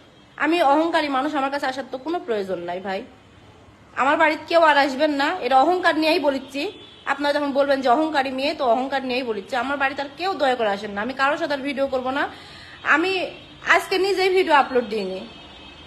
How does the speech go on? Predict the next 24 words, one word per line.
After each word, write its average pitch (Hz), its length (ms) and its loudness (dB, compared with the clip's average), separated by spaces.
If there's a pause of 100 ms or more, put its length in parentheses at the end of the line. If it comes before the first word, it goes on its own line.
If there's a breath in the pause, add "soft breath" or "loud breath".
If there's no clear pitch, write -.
মনে 302 160 0
করেন, 330 180 4
এই 339 220 4
বিষয়টা 359 480 0
নিয়ে 330 140 0
এত 339 240 0
পরিমাণ 370 440 0
আমি, 359 380 0 (140)
মানে, 302 160 -2
পাগল 359 400 0
হয়ে 302 160 2
যায় 320 120 2
খালি 320 160 2
একটা 330 280 0
কথা 294 220 0
বলে। 311 200 -2 (380 loud breath)
যাই 311 280 4
আমার 359 180 4
বাড়িতে 320 260 2
আসুক 311 220 -4
না 294 120 -2
কেন, 339 180 0
বলে, 302 140 0
"আপু, 277 540 0